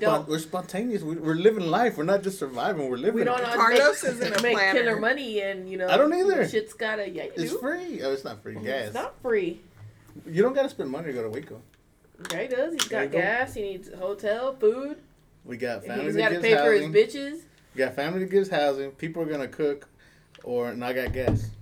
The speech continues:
Speaker 2: so.
Speaker 4: I guess I'll drive.
Speaker 1: I
Speaker 2: He's
Speaker 1: got
Speaker 2: just
Speaker 1: the
Speaker 2: driving, yeah.
Speaker 1: Go.
Speaker 2: <laughs> Get the fuck outta here.
Speaker 1: For real, please.
Speaker 2: <laughs> No, we're not going next week. I got track meet. <laughs>
Speaker 1: Oh, Martha already gave you the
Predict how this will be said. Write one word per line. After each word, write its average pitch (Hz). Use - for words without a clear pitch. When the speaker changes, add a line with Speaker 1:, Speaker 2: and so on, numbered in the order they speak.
Speaker 2:
so. 107
Speaker 4:
I 123
guess 131
I'll 147
drive. 107
Speaker 1:
I -
Speaker 2:
He's 131
Speaker 1:
got 311
Speaker 2:
just 185
Speaker 1:
the 151
Speaker 2:
driving, 196
yeah. 175
Speaker 1:
Go. 220
Speaker 2:
<laughs> -
Get -
the 277
fuck -
outta 233
here. 185
Speaker 1:
For 180
real, 208
please. 196
Speaker 2:
<laughs> 156
No, 120
we're 131
not 120
going 104
next 98
week. 101
I 104
got 104
track 104
meet. 101
<laughs> -
Speaker 1:
Oh, 185
Martha 185
already 180
gave 185
you 180
the 175